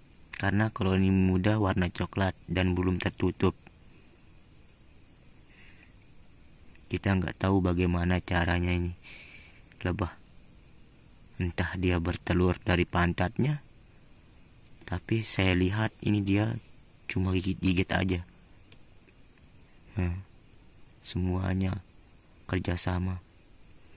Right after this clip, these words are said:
Dan yang sebelah ini adalah telur, telur tua yang warna putih.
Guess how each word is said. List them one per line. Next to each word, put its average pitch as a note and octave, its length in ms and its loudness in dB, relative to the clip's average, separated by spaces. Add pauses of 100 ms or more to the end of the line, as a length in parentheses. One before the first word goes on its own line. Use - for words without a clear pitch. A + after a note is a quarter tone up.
(160)
Dan F#2+ 160 0
yang F#2 160 -2
sebelah F2+ 320 -2
ini G2+ 240 0
adalah F#2+ 240 0 (960)
telur, F#2 240 -2 (400)
telur F2+ 240 -2
tua F#2+ 400 2
yang F2+ 240 0
warna F2 160 0
putih. - 400 -2